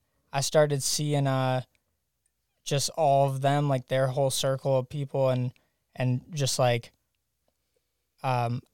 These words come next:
that was kinda, I guess, like, h-, and I guess it's still the vision and always was just a collective of, like, artists in general, you know? Um, so, like, a lot of graffiti artists and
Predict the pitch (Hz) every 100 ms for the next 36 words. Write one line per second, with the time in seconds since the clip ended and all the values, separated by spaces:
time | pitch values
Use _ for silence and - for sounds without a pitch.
0 | _ 156 151 196 - 214 185 165 156 151
1 | 160 165 208 143 135 - _ _ - 151
2 | - - 147 151 160 180 - 143 - 156
3 | 151 143 135 135 135 135 135 147 139 135
4 | 135 131 139 139 - 135 123 - _ _
5 | _ 151 - 147 139 147 143 135 131 135
6 | 131 - - 135 135 - 139 127 127 135
7 | 127 120 123 123 127 127 127 - 127 123
8 | 120 - _ _ _ _ - - 123 123
9 | 120 - 160 135 135 135 131 131 - 135
10 | 131 131 131 131 127 - 127 123